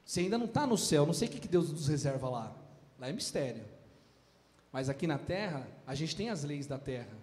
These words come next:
E tá dizendo aí que, ó, sem faculdade hoje tá difícil se avançar.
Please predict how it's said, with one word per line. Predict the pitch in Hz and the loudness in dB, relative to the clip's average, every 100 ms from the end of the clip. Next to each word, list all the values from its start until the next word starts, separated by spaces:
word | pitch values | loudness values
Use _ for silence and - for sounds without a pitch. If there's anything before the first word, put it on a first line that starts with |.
| - - - - _ - _ _ - - _ _ | -20 -20 -20 -20 _ -20 _ _ -20 -20 _ _
E | - | -10
tá | 131 160 | -2 -2
dizendo | 175 147 180 | 0 0 0
aí | 165 | 0
que, | 175 202 | 0 2
ó, | 160 120 - - - | 2 0 -8 -14 -14
sem | - - 196 220 | -10 -6 -4 -4
faculdade | 220 214 180 190 185 165 | -4 -4 -2 -2 0 2
hoje | 202 202 | 2 0
tá | 277 | -6
difícil | - 294 - | -6 -4 -4
se | 302 | -6
avançar. | 285 370 - 226 131 | -6 -6 -4 -4 -4